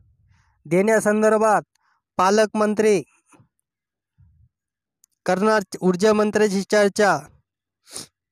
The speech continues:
अत्यंत महत्त्वाची बातमी आहे मित्रांनो, दिवसा लाईट झाली तर चांगलेच आहे, कारण बिबट्याच्या वाढत्या प्रादुर्भावाच्या पार्श्वभूमीवर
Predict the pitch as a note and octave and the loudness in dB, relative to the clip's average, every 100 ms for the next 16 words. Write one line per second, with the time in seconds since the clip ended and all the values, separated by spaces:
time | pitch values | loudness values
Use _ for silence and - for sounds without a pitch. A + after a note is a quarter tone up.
0 | _ - E3+ A3 G#3+ G#3 G3+ G#3 A3 G#3+ | _ -12 -6 -4 -2 0 0 0 0 -2
1 | A3+ G#3 G3+ A3 G#3+ G#3+ G#3 G#3+ A3 G#3+ | -2 -2 -2 0 2 0 -2 -2 0 0
2 | G#3 G#3 G#3+ G#3+ G#3+ F#3+ G3 G#3 G#3+ G#3+ | -2 -2 -2 -2 -2 -2 -2 0 0 0
3 | G3+ G3+ G#3+ A3 G#3+ G3+ G#3 - G#3 A3 | -2 -2 0 0 0 0 -2 -2 0 0
4 | A3 G#3+ _ - _ - D#3+ G3 - A3 | -4 -12 _ -20 _ -4 -4 -2 0 0
5 | A3+ A3 G3+ G3+ G3+ - G#3+ - G#3 G3 | 2 2 4 2 0 0 -2 0 0 2
6 | G#3+ G#3 G3+ G3+ A3+ G3+ - F#3+ - A3 | 2 4 4 4 0 0 0 -2 0 -2
7 | G3+ G3+ A3 A3 | -2 0 0 0